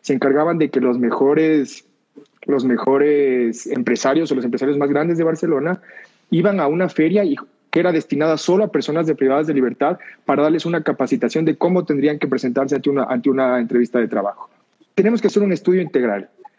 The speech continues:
redireccionar las políticas, aplicarlas, invertir, porque ¿qué pasa aquí? Muchas veces es un tema de justificación también de economía política del castigo. ¿Por qué, por qué creen ustedes que prisión es el castigo principal en sociedades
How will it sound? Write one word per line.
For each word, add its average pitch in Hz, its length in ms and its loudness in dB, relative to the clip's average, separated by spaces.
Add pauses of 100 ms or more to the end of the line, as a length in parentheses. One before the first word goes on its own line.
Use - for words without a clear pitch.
(380)
redireccionar 139 800 2
las 165 160 0
políticas, 113 600 -6
aplicarlas, 139 720 -2
invertir, 135 560 0 (260)
porque 190 260 0
¿qué 226 140 0
pasa 226 300 -2
aquí? 180 320 -2
Muchas 202 360 2
veces 190 300 2
es 185 120 2
un 175 120 0
tema 185 360 2
de 147 120 2
justificación 147 720 0
también 180 240 0
de 180 80 4
economía 156 440 0
política 160 440 -2
del 139 140 0
castigo. 143 480 0
¿Por 180 120 -2
qué, 277 140 0
por 247 300 -2
qué 349 160 0
creen 160 180 0
ustedes 151 340 0
que 139 140 0
prisión 139 380 0
es - 80 -10
el 123 100 0
castigo 131 680 0 (240)
principal 135 440 2
en 131 80 -4
sociedades 123 560 -2